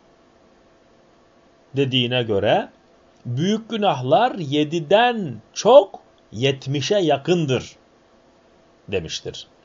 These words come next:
Hakkında kebair, yani büyük günah ifadesi kullanılan günahları tetkik eden bir kimse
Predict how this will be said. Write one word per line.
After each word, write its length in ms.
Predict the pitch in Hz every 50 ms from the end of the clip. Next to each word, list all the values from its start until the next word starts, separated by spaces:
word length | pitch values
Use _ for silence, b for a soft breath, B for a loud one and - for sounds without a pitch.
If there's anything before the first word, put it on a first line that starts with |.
| _ _ _ _ _ _ _ _ _ _ _ b b b b b b b b b b b b b b b b b b b b -
Hakkında 680 | - 170 175 - - 220 226 220 220 214 254 277 269
kebair, 760 | - 220 196 170 170 175 170 170 160 156 165 196 196 - - -
yani 520 | 156 156 160 160 156 139 131 120 113 117 131
büyük 400 | 170 190 220 262 226 - - -
günah 440 | 175 156 147 143 131 - 110 120
ifadesi 720 | 143 131 131 - 143 131 123 120 123 117 - - 120 113
kullanılan 920 | - - - 131 135 139 135 135 131 123 120 120 120 117 113 107 101 90 82 78 - _ _ _ _ _ -
günahları 880 | 101 104 101 107 127 135 139 147 139 127 131 135 143 160 185 226 233 226 -
tetkik 560 | - 160 151 147 - - 226 240 240 - 165
eden 460 | 170 147 139 131 123 117 110 101 101
bir 200 | 113 113 107 -
kimse 600 | - - 113 98 90 - - 127 151 196 -